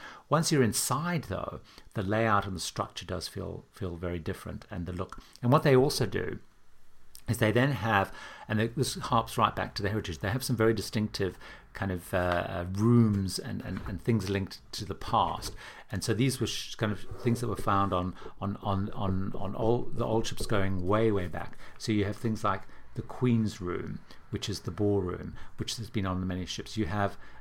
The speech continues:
the veranda, uh, restaurant, which used to be on the Queen Mary and the Queen Elizabeth, they're now re-, re-, re-, uh, recreating. You have, um, y-, y-, y-, you know, like, the, the, the garden rooms, and so, so th-, there's, there's things that have been,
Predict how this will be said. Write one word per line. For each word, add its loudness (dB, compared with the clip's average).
the 2
veranda, 4
uh, -6
restaurant, 2
which -8
used -6
to -14
be -2
on 0
the -4
Queen -2
Mary 2
and 0
the -6
Queen -6
Elizabeth, -4
they're -6
now 0
re-, -2
re-, -4
re-, -4
uh, -6
recreating. -4
You 0
have, -2
um, -4
y-, -10
y-, -10
y-, -12
you -6
know, -4
like, -6
the, -4
the, -8
the -4
garden 4
rooms, -4
and -6
so, -2
so 4
th-, 0
there's, 0
there's 0
things 2
that 0
have -6
been, 4